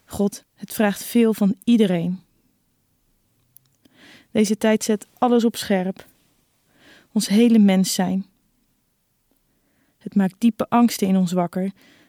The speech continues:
Wat is er erger dan alleen moeten sterven? Wat is er erger dan je geliefde alleen te moeten laten in hun laatste uren? Dat is te veel, te donker.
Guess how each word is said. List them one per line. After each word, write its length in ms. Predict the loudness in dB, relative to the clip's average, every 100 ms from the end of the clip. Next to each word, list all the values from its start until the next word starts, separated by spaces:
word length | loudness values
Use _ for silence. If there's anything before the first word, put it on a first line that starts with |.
| _ _
Wat 200 | -4 -2
is 120 | -2
er 80 | -2
erger 440 | -2 0 0 0 2
dan 140 | 4
alleen 340 | 4 4 6
moeten 240 | 6 4 0
sterven? 600 | -2 0 0 -2 -6 -12 _ _ _ _ _ _ _ _ _ _ _
Wat 160 | -2 0
is 100 | 0
er 80 |
erger 380 | 2 0 2 0
dan 160 | 4 4
je 100 | 4
geliefde 500 | 2 0 0 -2 -2
alleen 340 | 0 4 2
te 100 | 4
moeten 300 | 2 2 0
laten 340 | 0 -2 -2 0
in 100 | 2
hun 120 | 2
laatste 380 | 0 -2 -8 -2
uren? 520 | 0 0 0 -6 -10 _ _ _ _ _ _ _ _ _ _
Dat 140 | -12 -10
is 100 | -6
te 120 | -6
veel, 420 | -2 -2 -4 -10 _ _ _ _ _ -10
te 140 | -6
donker. 440 | -4 -6 -8 -12